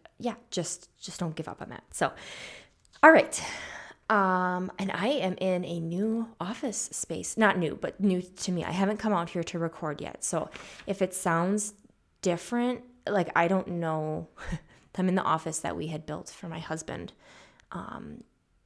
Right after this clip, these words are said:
because we needed to be able to put our daughter in her bedroom when she was not so little anymore. We transferred her probably around four or five months,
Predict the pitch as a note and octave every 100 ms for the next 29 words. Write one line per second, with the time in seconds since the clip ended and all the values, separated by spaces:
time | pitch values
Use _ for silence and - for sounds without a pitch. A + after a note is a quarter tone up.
0 | _ _ - D#3 D#3+ D#3+ D#3 D#3 - E3
1 | D#3 D#3 D#3 - - D#3 D#3 D#3+ - E3
2 | E3 G3 C4 F#3+ F#3 F3+ A3 G#3 E3 D#3
3 | D#3 - D#3 D#3 - - - F3 D3 -
4 | _ _ - - E3 C4 F#3+ D#3 D#3 -
5 | - E3+ - - - - - - - F3
6 | D#3+ - D#3+ D3+ D3+ D3+ D#3+ D#3 D#3 F#3
7 | G#3 G#3 F#3 F#3 - - - F3 F3+ F3+
8 | E3 F#3+ F#3+ G#3 -